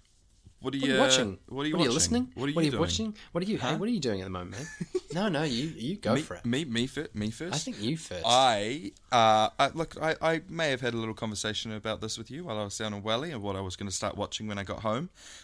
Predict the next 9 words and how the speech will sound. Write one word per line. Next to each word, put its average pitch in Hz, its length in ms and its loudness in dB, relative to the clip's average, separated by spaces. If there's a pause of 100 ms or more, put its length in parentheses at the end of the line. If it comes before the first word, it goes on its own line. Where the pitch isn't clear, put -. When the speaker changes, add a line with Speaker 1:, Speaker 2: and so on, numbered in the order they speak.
(160)
Speaker 1:
but, 107 240 4
uh, 107 240 6
I 107 920 2
have 104 220 -6
started, 131 640 0
or 92 320 -4 (100)
I 95 120 -2
am 90 280 -4
actually 92 380 -4